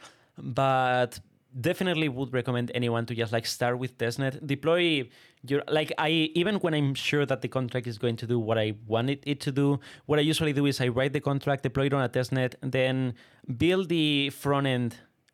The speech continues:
on the testnet. That way I can just, like, test that all the buttons do whatever I do without any side effects. And then after I, I'm sure that everything is ready, I just switch, uh, deploy the contract to mainnet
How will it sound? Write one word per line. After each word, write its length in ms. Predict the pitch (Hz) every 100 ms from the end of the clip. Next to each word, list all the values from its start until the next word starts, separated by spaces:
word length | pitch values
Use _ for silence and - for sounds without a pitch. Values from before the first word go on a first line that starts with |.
| _
on 160 | 139 160
the 80 | 151
testnet. 480 | 135 120 143 147 -
That 180 | 127
way 160 | 127 135
I 60 | 131
can 140 | 131
just, 120 | 123
like, 200 | 123 -
test 380 | 131 127 - -
that 120 | 127
all 100 | 127
the 80 | 123
buttons 320 | 120 127 120
do 80 | 131
whatever 320 | 117 120 113
I 80 | 113
do 140 | 113
without 360 | 120 120 120 117 -
any 180 | 123
side 280 | 117 117 110
effects. 480 | 110 117 123 - - - - - -
And 140 | 135
then 120 | 135
after 280 | 123 120 165
I, 160 | 151 165
I'm 160 | 143 147
sure 180 | - 147
that 200 | 135 -
everything 300 | 123 135 147
is 160 | 139 131
ready, 320 | 131 147 147 -
I 160 | 120
just 500 | 117 123 123 - - - _
switch, 600 | - - 147 151 143 - -
uh, 200 | 127 135
deploy 280 | 135 139 147
the 100 | 151
contract 400 | 156 147 139 135
to 640 | - 135 127 123 117 117 -
mainnet 540 | 131 131 143 147 147